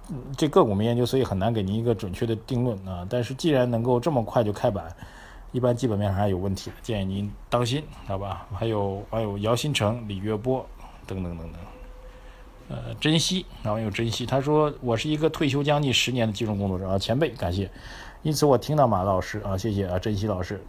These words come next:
的分析、预测及点评，感到很有价值，有理有据、有说服力，既有政治上的高度，又有经济上的深度，既有定性、有弹性，能引发听者的感悟或者思考。这就是马老师与其他人不同的地方，听者有劲儿，带劲儿，有用。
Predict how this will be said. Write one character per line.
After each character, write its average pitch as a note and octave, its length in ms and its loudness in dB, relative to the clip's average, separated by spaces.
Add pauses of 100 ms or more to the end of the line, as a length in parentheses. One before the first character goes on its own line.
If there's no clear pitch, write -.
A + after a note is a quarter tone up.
的 G2 180 -2
分 C#3+ 300 0
析、 C#3 280 0
预 A2+ 100 0
测 G2+ 340 0
及 G#2 100 -4
点 F#2+ 220 -2
评， G2+ 160 -4
感 F#2 160 -4
到 G2 80 0
很 A2 120 -2
有 F#2+ 140 0
价 F#2 200 0
值， F#2+ 140 -8
有 A#2 140 2
理 C3+ 120 2
有 G#2+ 120 4
据、 A2+ 120 -2
有 G2+ 80 2
说 A#2+ 140 0
服 A2+ 140 -2
力， G#2+ 140 -2
既 B2+ 140 -2
有 A2 100 4
政 D#3 160 0
治 C3 80 2
上 A#2+ 120 4
的 G#2+ 80 2
高 B2 160 4
度， A#2 120 2
又 G#2 80 2
有 G2+ 60 4
经 C3 140 -2
济 B2+ 60 0
上 A2 140 2
的 G2+ 40 0
深 D3 220 0
度， C3 160 -2
既 B2+ 140 -2
有 G#2+ 100 2
定 C#3 180 0
性、 A#2 160 0
有 G#2+ 100 0
弹 G2 280 -6
性， A#2+ 180 -4 (180)
能 A2 140 0
引 G2+ 160 0
发 A2 160 -2
听 A#2+ 220 -2
者 G#2 80 0
的 G#2 100 0
感 - 280 -2
悟 G2+ 40 -2
或 G#2 140 -2
者 G2 100 0
思 - 160 -2
考。 G2 160 -8 (600)
这 B2 100 -6
就 B2 80 2
是 A2 80 2
马 A2 160 6
老 A2 140 4
师 A2+ 160 -2
与 G#2+ 120 -4
其 G2 160 -4
他 A#2+ 120 4
人 G#2 160 -2
不 A#2 100 -4
同 F#2 160 -4
的 G2+ 80 0
地 G2+ 140 -4
方， F2 160 -8
听 D#3+ 200 -4
者 B2+ 200 2 (220)
有 F#2+ 200 -2
劲 F#3 160 2
儿， - 60 -2 (420)
带 G#3+ 180 4
劲 B2+ 160 -2
儿， - 40 -2 (100)
有 G2 160 -2
用。 B2+ 140 -4